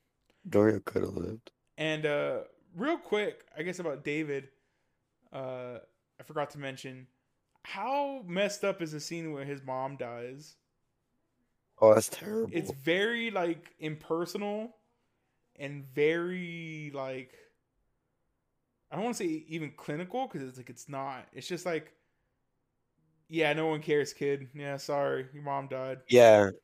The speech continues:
Speaker 1: even in the matter of how he gets, like, her ashes,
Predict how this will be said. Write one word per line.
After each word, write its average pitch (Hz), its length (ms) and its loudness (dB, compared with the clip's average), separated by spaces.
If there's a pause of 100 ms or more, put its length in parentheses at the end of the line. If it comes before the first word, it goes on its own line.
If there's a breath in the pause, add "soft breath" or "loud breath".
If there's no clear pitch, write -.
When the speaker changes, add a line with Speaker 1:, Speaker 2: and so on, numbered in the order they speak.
(160)
Speaker 1:
even 151 220 10
in 156 100 6
the 131 120 8
matter 113 360 10
of 110 100 8
how - 200 -2
he 107 100 4
gets, 95 360 0
like, - 160 -8
her - 160 -4
ashes, 98 680 0